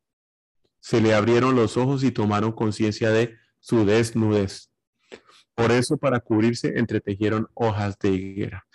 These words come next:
Y es que Satanás no ha cambiado los mismos métodos que usó con Adán y Eva, hoy con nosotros. Viene, se mete a nuestra cabeza, nos siembra la duda, usando cualquier tipo de,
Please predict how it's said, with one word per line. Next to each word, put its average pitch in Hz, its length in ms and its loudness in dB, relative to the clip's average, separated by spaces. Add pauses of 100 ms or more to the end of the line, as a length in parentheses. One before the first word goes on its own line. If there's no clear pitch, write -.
(300)
Y 127 80 2
es 127 80 2
que 180 140 2
Satanás 147 400 4
no 139 100 4
ha 143 80 0
cambiado 156 380 4
los 147 160 4
mismos 185 440 4
métodos 180 440 2
que 139 120 0
usó 127 200 2
con 160 160 2
Adán 135 220 4
y 147 80 4
Eva, 262 220 2 (360)
hoy 160 240 4
con 143 180 4
nosotros. 123 580 0 (440)
Viene, 175 360 4
se 156 120 4
mete 143 180 2
a 165 60 4
nuestra 156 300 2
cabeza, 185 440 4
nos 139 240 4
siembra 165 560 4
la 131 240 4
duda, 202 320 4 (580)
usando 151 920 2
cualquier 151 720 4
tipo 165 320 2
de, 135 420 4